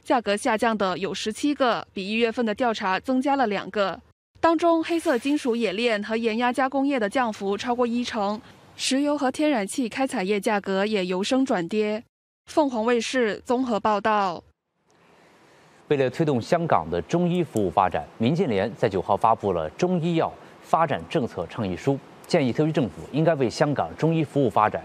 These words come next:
Speaker 2: 确立愿景和定位，制定长期发展策略，加强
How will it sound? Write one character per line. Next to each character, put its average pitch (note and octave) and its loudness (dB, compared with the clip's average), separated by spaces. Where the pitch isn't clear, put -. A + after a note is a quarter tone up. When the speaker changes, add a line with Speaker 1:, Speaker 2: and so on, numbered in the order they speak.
Speaker 2:
确 - 0
立 A#2 0
愿 G3+ 0
景 F2 -12
和 G#2+ -2
定 C#3+ 2
位， D3+ 2
制 C#3+ 2
定 F3 2
长 B2 2
期 F3 -2
发 B2 2
展 F#2+ -6
策 - -2
略， F2+ -2
加 A#2 2
强 F2 -6